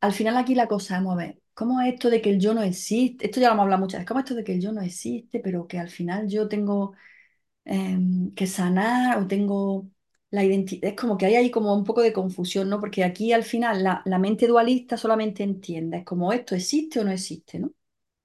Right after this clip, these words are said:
Hay una, es que me viene ahora una cosa a la cabeza, a ver si la sé contar, porque me acaba de venir ahora mismo que era muy graciosa, ¿no? Que decía, que decía que le preguntaron a Buda,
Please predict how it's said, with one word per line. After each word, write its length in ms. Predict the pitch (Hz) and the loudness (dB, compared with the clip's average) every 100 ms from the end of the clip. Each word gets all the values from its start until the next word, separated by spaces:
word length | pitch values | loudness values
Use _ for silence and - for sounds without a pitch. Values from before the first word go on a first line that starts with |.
| _ - - - - | _ -20 -20 -20 -2
Hay 160 | 196 220 | 2 4
una, 220 | 208 196 | 4 2
es 80 | 185 | -2
que 100 | 214 | 0
me 100 | 202 | 0
viene 160 | 196 196 | 0 0
ahora 120 | 190 | 0
una 160 | 185 | 0
cosa 200 | 185 180 | 0 -2
a 40 | 190 | -2
la 100 | 185 | 2
cabeza, 260 | 180 185 | 2 2
a 20 | 190 | 0
ver 60 | |
si 100 | 185 | 2
la 80 | 208 | 2
sé 140 | 202 | 2
contar, 280 | 190 185 196 | 0 2 2
porque 140 | 196 190 | 2 2
me 80 | |
acaba 240 | 180 185 202 | 2 2 2
de 80 | 208 | 2
venir 180 | 202 | 2
ahora 120 | 196 196 | 0 0
mismo 200 | 202 196 | 0 -2
que 80 | |
era 120 | 190 196 | -4 -4
muy 100 | 190 | -4
graciosa, 540 | 185 180 190 196 190 | -4 -4 -6 -4 -2
¿no? 180 | 180 - | -2 -2
Que 120 | 190 | -2
decía, 480 | 180 180 180 170 175 _ _ _ _ _ _ - | -2 -2 -8 -8 -10 _ _ _ _ _ _ 4
que 120 | 196 | 6
decía 240 | 202 233 | 6 4
que 80 | 247 | 4
le 100 | 220 | 4
preguntaron 520 | 190 190 190 208 220 | 4 2 2 2 2
a 80 | 214 | 2
Buda, 460 | 208 226 202 190 | 2 2 0 -4